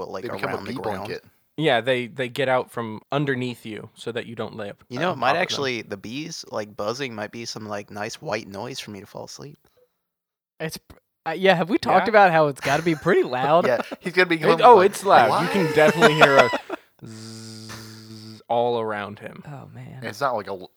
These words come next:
Speaker 2: silent one either. It's like a zzz.
Speaker 1: I can definitely sneak on everybody.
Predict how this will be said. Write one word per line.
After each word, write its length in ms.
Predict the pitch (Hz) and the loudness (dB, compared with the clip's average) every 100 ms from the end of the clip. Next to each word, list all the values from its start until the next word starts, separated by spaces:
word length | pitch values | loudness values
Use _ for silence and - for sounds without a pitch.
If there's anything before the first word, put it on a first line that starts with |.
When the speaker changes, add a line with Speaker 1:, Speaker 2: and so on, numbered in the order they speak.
| _ | _
Speaker 2:
silent 460 | - - 104 98 87 | -12 -4 -4 -4 -10
one 160 | 90 | -14
either. 220 | 85 85 82 | -14 -12 -12
It's 100 | - | -12
like 100 | 92 | -12
a 120 | 95 | -12
zzz. 1080 | 95 123 - 123 - - - - - - - | -12 -12 -12 -12 -14 -14 -14 -14 -14 -12 -2
Speaker 1:
I 80 | 120 | 0
can 180 | - 127 | 0 4
definitely 500 | 127 120 127 117 120 | 4 4 0 -4 -4
sneak 360 | - 131 117 | -4 -4 -2
on 140 | 107 107 | -2 -2
everybody. 680 | 110 - 110 104 101 98 | -4 -6 -8 -10 -10 -14